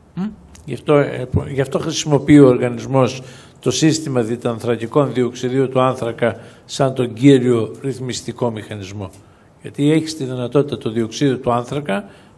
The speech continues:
να μπορείς να το διώχνεις, που είναι ένα δυνάμει οξύ,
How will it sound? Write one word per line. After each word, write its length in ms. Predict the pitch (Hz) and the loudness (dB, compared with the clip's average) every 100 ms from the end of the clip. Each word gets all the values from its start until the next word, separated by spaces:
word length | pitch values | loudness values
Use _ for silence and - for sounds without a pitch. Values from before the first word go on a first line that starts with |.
| - | -8
να 80 | |
μπορείς 360 | 120 120 135 180 | -4 0 0 0
να 100 | 196 | -6
το 80 | - | -8
διώχνεις, 520 | 175 170 - - - | 0 2 0 -4 -16
που 120 | - 147 | -6 -4
είναι 280 | 180 190 - - - | -2 -6 -6 -16 -6
ένα 500 | 165 175 196 196 - - - | -2 0 0 -2 -8 -20 -18
δυνάμει 760 | 110 131 131 170 190 208 214 | -8 -4 0 2 2 -2 -6
οξύ, 560 | 202 165 - 170 117 - | -4 -6 2 4 4 0